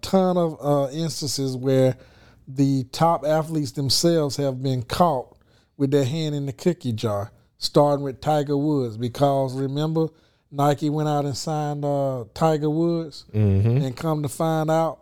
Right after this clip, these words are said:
Speaker 1: the Nike balls and the Nike clubs that you buy ain't the same. They, they ain't the same damn balls that,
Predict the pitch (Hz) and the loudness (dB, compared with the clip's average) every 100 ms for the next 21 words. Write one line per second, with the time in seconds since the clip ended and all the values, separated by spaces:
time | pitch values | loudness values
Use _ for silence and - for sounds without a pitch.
0 | _ 139 135 147 160 156 160 143 151 156 | _ -2 0 2 2 2 -2 2 4 6
1 | 156 151 147 139 139 147 156 160 147 - | 4 2 0 -2 -2 0 0 0 -6 2
2 | 170 160 160 147 143 135 160 185 165 175 | 4 4 2 0 0 0 0 2 4 4
3 | 170 170 - _ _ 151 151 147 - 165 | 4 0 -6 _ _ 0 2 -2 0 2
4 | 160 156 156 160 156 127 143 151 170 165 | 2 2 2 4 2 0 4 4 4 2
5 | 156 180 165 156 156 151 143 151 165 156 | -4 -2 -2 0 0 -2 -2 0 2 2
6 | 143 139 | 0 -2